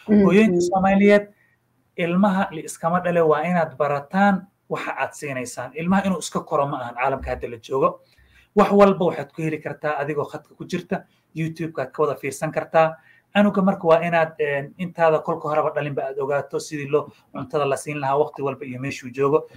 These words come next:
Speaker 2: iyo sida loo
Speaker 1: Mhm.
Speaker 2: siin lahaa cuntooyinka noocyada ay kala yihiin waa inaad barataan. Iyo
Speaker 1: Saas.
Speaker 2: sida maaragta la rabo inta loo badin lahaa waqtigay joogaanba iyo inta loo yarayn lahaa.
Speaker 1: Mhm.
Speaker 2: Tusaale ahaan, canuga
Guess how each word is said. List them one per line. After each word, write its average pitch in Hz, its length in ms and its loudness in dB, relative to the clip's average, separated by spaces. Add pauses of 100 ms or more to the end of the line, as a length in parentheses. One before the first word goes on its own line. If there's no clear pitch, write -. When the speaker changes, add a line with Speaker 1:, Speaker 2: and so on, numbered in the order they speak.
(120)
Speaker 2:
iyo 156 160 -2
sida 196 220 8
loo 147 160 6
Speaker 1:
Mhm. - 60 4
Speaker 2:
siin 160 220 -6
lahaa 147 160 -6 (120)
cuntooyinka 156 360 -4
noocyada 143 320 -4
ay - 60 -8
kala - 180 0
yihiin 139 100 -4
waa - 120 -4
inaad 139 200 0
barataan. 160 380 0 (460)
Iyo 196 240 8
Speaker 1:
Saas. 190 180 6
Speaker 2:
sida 185 180 2 (220)
maaragta 156 360 0
la 143 180 -6
rabo 139 220 0
inta 180 240 -2 (100)
loo 160 220 6
badin 165 240 2
lahaa 156 200 2
waqtigay 160 400 0
joogaanba 180 420 4 (300)
iyo 165 120 -8
inta 160 220 -8
loo 147 120 4
yarayn 127 320 2
lahaa. 113 180 -8 (480)
Speaker 1:
Mhm. 208 160 8
Speaker 2:
Tusaale 185 320 6 (140)
ahaan, 202 160 6 (440)
canuga - 340 6